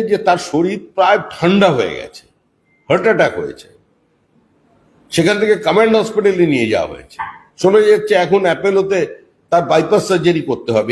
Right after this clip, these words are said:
এনজিওপ্লাস্টিতে হবে না। এই ধরনের একজন গুরুতর অসুস্থ মানুষ, যার এর মাল্টিপল ব্লক আছে,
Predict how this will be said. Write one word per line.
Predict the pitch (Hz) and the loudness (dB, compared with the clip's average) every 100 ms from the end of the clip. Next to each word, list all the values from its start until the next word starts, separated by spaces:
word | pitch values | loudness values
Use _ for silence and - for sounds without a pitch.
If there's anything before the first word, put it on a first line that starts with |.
| 143 | 0
এনজিওপ্লাস্টিতে | 151 165 160 147 - 135 110 | 2 2 2 -4 -4 -4 0
হবে | 113 85 - | 0 -2 -8
না। | - _ - | -20 _ -4
এই | 170 | 0
ধরনের | 196 214 220 214 | 2 2 0 0
একজন | 214 170 143 | 0 -4 -4
গুরুতর | 185 - 214 202 - - - - _ _ | -8 0 2 2 0 -10 -20 -20 _ _
অসুস্থ | 127 143 208 - 196 147 | -2 -2 -4 -2 -2 2
মানুষ, | 160 185 131 | 4 4 4
যার | 170 170 - - - _ - | 0 0 -4 -14 -20 _ -2
এর | 135 117 - - 90 101 92 92 | 0 0 -4 -12 -8 -4 -4 0
মাল্টিপল | 131 147 202 170 185 - | 0 0 -2 -2 -2 0
ব্লক | 151 196 175 139 | 0 0 0 -4
আছে, | - | -6